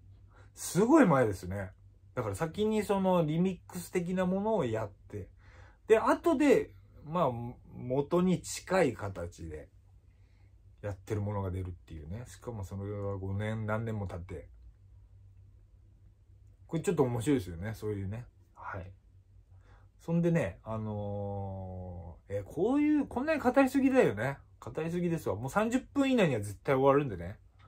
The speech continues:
すいませんね、お付き合いくださいね。えー、あと、こ-、やっぱりコミックがとても好きということで、そのコミックに関しては、あのー、下北沢の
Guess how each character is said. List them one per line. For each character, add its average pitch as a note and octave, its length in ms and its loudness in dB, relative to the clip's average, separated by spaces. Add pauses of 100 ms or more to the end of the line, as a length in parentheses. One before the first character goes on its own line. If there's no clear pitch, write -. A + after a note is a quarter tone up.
(960)
す - 180 -18
い - 20 -10
ま D3 120 -2
せ D3+ 100 -2
ん G#2 40 -6
ね、 F2+ 60 -4
お F#2 120 -4
付 - 180 -6
き - 20 2
合 A2+ 60 -2
い - 20 -10
く G2 100 -6
だ F#2 100 -6
さ G#2 100 -6
い F2 80 -8
ね。 F2+ 200 -12 (840)
え G2 400 -10
ー、 - 40 -6
あ D#3+ 60 -2
と、 D#3 140 0
こ-、 - 240 -10
や D#3 120 4
っ E3+ 60 -10
ぱ C#4+ 100 8
り G3+ 80 2
コ F#3 120 2
ミ E3 160 2
ッ - 40 -16
ク - 140 -6
が G2+ 60 -2
と G#2 120 -8
て G2+ 120 -6
も G2 140 -6
好 - 60 -16
き G2 160 -12
と G2 120 -12
い G2+ 40 -8
う F#2 40 -10
こ F#2 100 -10
と F2+ 140 -10
で、 G2+ 320 -8
そ D3 120 -8
の C#3 80 -6
コ C#4+ 140 4
ミ E4+ 200 -2
ッ - 40 -20 (140)
ク G2 240 -6 (720)
に B2 140 -8
関 B2 260 -2
し F#2 100 -10
て G#2 140 -10
は、 A2 400 2
あ A#2 120 -8
の G2 1400 -8 (680)
ー、 - 20 -20
下 A#3 320 0
北 A#3+ 320 2
沢 B2+ 300 4
の G2+ 300 -8